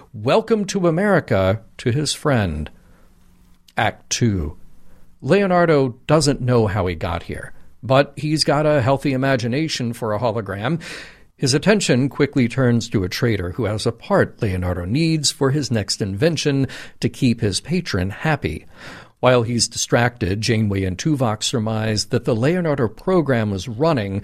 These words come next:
when they were attacked and happened to be downloaded into the stolen mobile emitter. So here's a sixteenth century simulation reacting to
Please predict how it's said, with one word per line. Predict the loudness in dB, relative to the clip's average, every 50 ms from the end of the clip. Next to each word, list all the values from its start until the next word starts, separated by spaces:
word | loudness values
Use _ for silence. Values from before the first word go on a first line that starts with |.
| -8 -14 -18 -10 _
when | 0 0
they | 2 2 2
were | 2 2 0 0
attacked | -2 -4 -6 -10 -4 -2 0 0 0 0 -2 -4 -4
and | -4 -2 -2
happened | -2 -2 -2 -2 -2 -2 -4 -4 -2
to | -2 0
be | 0 0 -2
downloaded | 0 0 2 2 2 2 2 4 2 2 2 0 -2
into | -2 -2 -4 -4 -4 -4
the | -4 -4
stolen | -4 -4 -2 -2 -2 0 0 0 -2 -2
mobile | -2 -2 -4 -4 -6 -8
emitter. | -8 -8 -8 -4 -2 0 0 0 -2 -2 -8 -14 -20 -16 -14 -12 -12 -12 -14 -16 -18 -14
So | _ -2 2 4 4 4 4 0 -4 -12 -10
here's | 0 2 2 4 4 2 2
a | 4 4
sixteenth | 6 6 6 6 4 0 -4 -4 -2 -4 -2 -2
century | -2 0 2 2 0 0 -2 -2 -2 -2 0
simulation | 0 0 0 0 -2 -2 0 0 0 0 -2 -2 -2 -2 -2 -2
reacting | -2 -2 0 0 2 2 2 0 0 -2 -2 0 2 2 2 2 0
to | 0 2 4 6 6 4 4